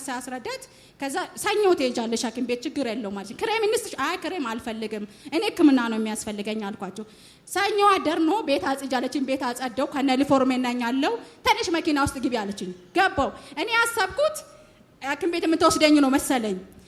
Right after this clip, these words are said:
እ፣ ለምን ሻንጣ የለም፣ ስልኬም የለም፣ ምንም የለም። ስገባ መኪና ውስጥ ማለት ነው። እና ስገባ ገባን። ስንሄድ፣ ስንሄድ የት ነው የማገኘው? ኤርፖርት ከነ ሊፎርሜ። ከዛ ኤርፖ ማረግ፣ ኤርፖርት አደረሰችና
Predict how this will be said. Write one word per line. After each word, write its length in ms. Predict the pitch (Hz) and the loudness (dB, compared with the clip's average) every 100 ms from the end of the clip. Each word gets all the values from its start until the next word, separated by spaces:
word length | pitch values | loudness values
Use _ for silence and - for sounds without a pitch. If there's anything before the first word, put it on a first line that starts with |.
| - | -16
እ፣ 140 | 262 311 330 | -6 -2 2
ለምን 280 | 349 392 523 | 0 0 0
ሻንጣ 300 | 453 415 392 415 | 2 2 2 2
የለም፣ 420 | 370 320 285 302 539 494 - | 4 2 2 0 -2 -8 -4
ስልኬም 440 | 381 427 440 311 | 0 0 0 2
የለም፣ 340 | 285 277 302 523 - - - | 2 2 2 0 -6 -8 -2
ምንም 240 | 554 605 | 0 0
የለም። 260 | 539 370 330 | -2 -2 -4
ስገባ 280 | 330 302 277 | -2 0 4
መኪና 320 | 277 294 294 254 233 | 6 6 4 2 2
ውስጥ 240 | 403 - | 0 2
ማለት 300 | 277 247 240 | 0 0 -2
ነው። 120 | 226 202 - - - | -2 -4 -8 -20 -6
እና 160 | 320 508 659 719 330 | -4 0 0 0 -4
ስገባ 340 | 302 381 381 403 605 | -2 2 2 0 -2
ገባን። 420 | - 392 381 403 523 415 | -2 -2 0 -2 -2 -8
ስንሄድ፣ 360 | - 381 427 - | -4 -2 -2 -2
ስንሄድ 260 | 359 494 | 0 0
የት 140 | 466 440 | 0 0
ነው 100 | 415 | -2
የማገኘው? 400 | 415 403 453 359 | -2 -2 -4 -2
ኤርፖርት 460 | 294 381 269 254 - - - _ | -2 0 0 0 -4 -10 -14 _
ከነ 220 | 508 622 587 | 2 4 6
ሊፎርሜ። 460 | 539 349 320 294 262 - - - - _ _ _ - | 8 8 6 6 2 -2 -12 -20 -20 _ _ _ -4
ከዛ 200 | 339 508 587 679 - - | -2 0 0 -2 -8 -2
ኤርፖ 200 | 359 480 | 2 4
ማረግ፣ 320 | 427 370 339 339 339 311 302 320 339 330 302 | 4 4 2 -2 -2 -2 -2 -2 -2 -2 -2
ኤርፖርት 340 | 320 415 403 392 | -2 0 -2 -2
አደረሰችና 580 | 392 359 392 370 349 | -4 -4 -4 -2 0